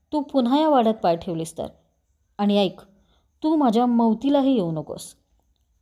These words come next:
वडिलांचे जळजळीत बोल ऐकताच विद्याच्या अंगावर वीज कोसळल्यागत झालं. ती भरल्या डोळ्यानं त्यांच्याकडे पाहत बराच वेळ उभी होती. वडिलांना बोलण्यासाठी तिचे ओठ थरथरू लागले,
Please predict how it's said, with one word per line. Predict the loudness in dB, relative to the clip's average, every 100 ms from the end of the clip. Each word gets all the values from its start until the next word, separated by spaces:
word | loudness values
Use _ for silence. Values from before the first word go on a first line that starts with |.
| -4
वडिलांचे | 0 2 2 0
जळजळीत | -2 0 0 2 2 2
बोल | 0 0
ऐकताच | 0 -2 -2 -4 -4
विद्याच्या | -6 -2 -2 -2
अंगावर | -2 0 0 -2 -10 -20 -8
वीज | 2 4 2
कोसळल्यागत | 2 0 2 0 0 -2
झालं. | -4 -8 -8 _ _ _ _ -4
ती |
भरल्या | 2 2 4
डोळ्यानं | 2 2 2 0
त्यांच्याकडे | -2 -4 -4 -4 -4
पाहत | -2 -2 -4
बराच | 0 2 2 0
वेळ | -2 0
उभी | 0 -2
होती. | -8 -8 -20 _ _ _ _ 0
वडिलांना | 4 4 4 4
बोलण्यासाठी | 4 2 2 0 -2 -2
तिचे | -4 -6 -4 -4
ओठ | -2 -6 -6
थरथरू | -8 -2 0 2
लागले, | 2 0